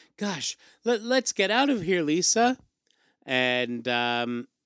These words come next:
we get, uh, the, "Come on, people, this is the county fair. You're supposed to be having fun. If Dynamite's idea of fun is to start a panic, he's the one dangerous person to leave loose. Uh,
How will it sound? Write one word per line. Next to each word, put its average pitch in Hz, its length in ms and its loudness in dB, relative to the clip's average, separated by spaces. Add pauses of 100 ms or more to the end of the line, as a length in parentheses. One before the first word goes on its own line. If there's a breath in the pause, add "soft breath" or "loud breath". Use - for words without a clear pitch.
(1200)
we 123 180 -6
get, 110 300 -6
uh, 113 360 -2
the, 113 340 -4
"Come 226 160 2
on, 196 160 4
people, 165 260 0
this 180 100 -2
is 180 80 -4
the 180 80 -6
county 196 260 0
fair. 202 200 -2
You're 156 100 2
supposed 190 240 -2
to - 60 -16
be 208 60 -2
having 190 200 -4
fun. 175 420 -4 (400 loud breath)
If - 160 -18
Dynamite's 143 540 -2
idea 151 360 -4
of 120 240 -10
fun 202 260 -4
is 135 100 -8
to - 100 -4
start 151 220 -4
a 123 40 -8
panic, 160 460 0
he's 185 180 -6
the 160 80 -4
one 151 280 -2
dangerous 151 360 -2
person 175 360 -6
to 139 60 -6
leave 147 220 -6
loose. 180 420 -4 (1200)
Uh, - 60 -20